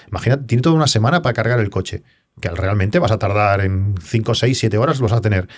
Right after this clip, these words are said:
con un chuco, con un enchufe normal. Ya está. Yo cuando llegue desenchufo y me voy. Ya está, no hace falta, no hace falta grandes cosas.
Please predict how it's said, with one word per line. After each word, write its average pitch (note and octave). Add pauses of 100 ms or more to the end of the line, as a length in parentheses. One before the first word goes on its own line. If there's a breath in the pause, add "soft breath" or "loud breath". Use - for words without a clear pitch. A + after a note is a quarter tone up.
con A2
un A2+
chuco, G#2
con F#2
un G#2
enchufe B2+
normal. G2 (340 loud breath)
Ya A2
está. - (140)
Yo A2
cuando G#2+
llegue D#3
desenchufo A#2+
y F3
me G2+
voy. D3 (320 soft breath)
Ya A2
está, D#3+
no G2+
hace A2
falta, A#2+ (300 loud breath)
no A2+
hace C3
falta B2
grandes A2+
cosas. F#2+